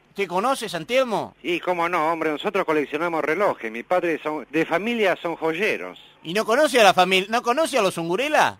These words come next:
Speaker 1: de la relojería de Humberto
Speaker 2: Sí,
Speaker 1: Primo en
Speaker 2: sí,
Speaker 1: México?
Speaker 2: el Ceci ahí en, en la calle Defensa.
Speaker 1: Eh, claro, pero, pero eso es de la, de la
Speaker 2: Después
Speaker 1: fami-
Speaker 2: tengo un cliente ahí en la calle Garay y Defensa, también un médico.
Speaker 1: Eh, Ricardo Minesotti, el doctor.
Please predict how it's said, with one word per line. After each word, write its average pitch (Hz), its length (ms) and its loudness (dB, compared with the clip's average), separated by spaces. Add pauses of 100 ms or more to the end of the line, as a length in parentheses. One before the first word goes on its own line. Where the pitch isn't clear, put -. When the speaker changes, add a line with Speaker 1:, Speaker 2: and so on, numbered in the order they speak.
Speaker 1:
de 160 180 0
la 156 140 6
relojería 175 560 4
de 175 100 2
Humberto 190 320 2
Speaker 2:
Sí, - 60 0
Speaker 1:
Primo 214 180 0
en 190 80 -2
Speaker 2:
sí, 233 60 0
Speaker 1:
México? 180 480 -2 (260)
Speaker 2:
el 170 300 0
Ceci 208 460 0
ahí 170 240 2
en, 151 160 -4
en 143 160 -4
la 139 100 0
calle 160 300 -2
Defensa. 202 480 -2 (120)
Speaker 1:
Eh, 294 120 0
claro, 226 520 6
pero, 156 280 0
pero 165 140 0
eso 233 180 0
es 202 40 0
de 190 80 0
la, 165 140 4
de 175 140 -4
la 151 80 0
Speaker 2:
Después 160 180 -2
Speaker 1:
fami- 196 60 -4
Speaker 2:
tengo 220 260 0
un 185 60 -4
cliente 214 480 0
ahí 180 100 4
en 175 100 0
la 165 120 2
calle 175 360 0
Garay 175 360 2
y 175 40 0
Defensa, 156 540 -2
también 156 320 -4
un 147 160 -8
médico. 113 420 -4
Speaker 1:
Eh, 175 140 4
Ricardo 196 340 4
Minesotti, 156 640 -2
el 160 80 -8
doctor. 147 400 -2